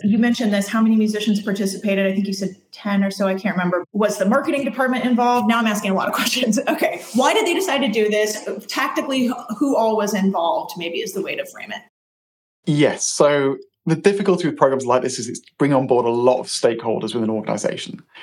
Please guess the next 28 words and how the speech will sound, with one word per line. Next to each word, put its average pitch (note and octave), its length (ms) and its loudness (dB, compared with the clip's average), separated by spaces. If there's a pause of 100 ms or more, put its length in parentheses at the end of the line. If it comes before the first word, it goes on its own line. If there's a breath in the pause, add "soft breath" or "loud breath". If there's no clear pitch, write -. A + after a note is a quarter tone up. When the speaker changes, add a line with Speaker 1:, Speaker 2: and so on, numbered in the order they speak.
(200 loud breath)
Speaker 2:
And C3 180 4
I B2+ 40 4
was B2 80 0
very D#3 180 4
lucky C#3 180 -2
with B2 40 -8
the C3 160 0
Philharmonia C#3 560 2
that A#2+ 140 0
they B2+ 120 2
were A2 280 2
really A#2+ 300 0
keen D3+ 300 0
on D3 80 2
the C#3+ 100 2
idea. B2+ 640 2
Um, A2+ 240 0
originally, C3 300 0
the B2+ 80 0
decision B2 260 -2
maker, A2+ 400 0
my B2 120 0
conversations A#2 640 -2
were A#2 100 -2
with A2 220 -4
the B2 60 -14
chief A2+ 280 -6
exec, A2+ 460 -2